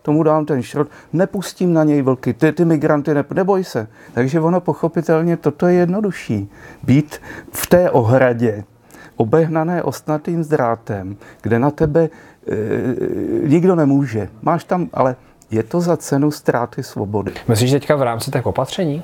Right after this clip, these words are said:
Speaker 2: které třeba jsou, že tam jsou, existují určitá privilegia pro tuto skupinu, že to je ta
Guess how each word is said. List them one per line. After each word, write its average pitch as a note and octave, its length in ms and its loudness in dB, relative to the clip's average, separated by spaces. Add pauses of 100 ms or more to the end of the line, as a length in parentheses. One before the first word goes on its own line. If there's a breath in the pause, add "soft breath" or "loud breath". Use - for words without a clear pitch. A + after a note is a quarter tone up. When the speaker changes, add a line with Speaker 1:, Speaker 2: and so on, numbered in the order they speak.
Speaker 2:
které A#2 180 0
třeba G#2+ 260 -2
jsou, F#2+ 320 -2
že A2 100 -2
tam G#2 140 -2
jsou, A2+ 220 0
existují A#2 480 0
určitá A2 320 -2
privilegia G#2+ 680 0
pro G#2+ 140 -4
tuto A2+ 220 -4
skupinu, A2 440 -2
že A2 100 0
to A2+ 120 2
je G#2+ 120 0
ta A2 440 -2